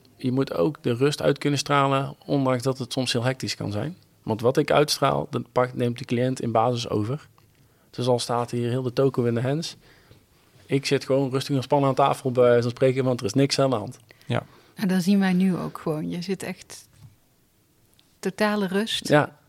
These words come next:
Speaker 3: En, eh, hoe je hier binnenkomt, dan
Speaker 2: I-
Speaker 3: straal je gewoon uit.
Speaker 2: Is dat soms ook toneelspelen? En heb je dat dan te leren?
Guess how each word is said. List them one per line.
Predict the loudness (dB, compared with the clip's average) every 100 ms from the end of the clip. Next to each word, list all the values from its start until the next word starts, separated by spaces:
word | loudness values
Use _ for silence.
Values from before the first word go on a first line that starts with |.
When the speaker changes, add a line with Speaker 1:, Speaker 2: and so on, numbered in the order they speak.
| _ _ _ _ -18
Speaker 3:
En, | -14 -12 -12 -10
eh, | -12 -12 _ _ _ _ -20 -8
hoe | -4
je | -2
hier | -2
binnenkomt, | -2 -4 -2 -4 -4 -8 -14 -20 _ _ _ _ _ _ _
dan | -8 -6
Speaker 2:
I- |
Speaker 3:
straal | -6 -6 -4
je | -4
gewoon | -4 -8 -8 -10
uit. | -12 -14 -20 _
Speaker 2:
Is | -2
dat | 0
soms | 0 0
ook | 0
toneelspelen? | 0 0 0 -2 -2 -2 -2 -8 _ -20 _ _ _ _ -10
En | -6
heb | -4 -4
je |
dat | -4 -4
dan | -6
te | -6 -6
leren? | -6 -6 -6 -8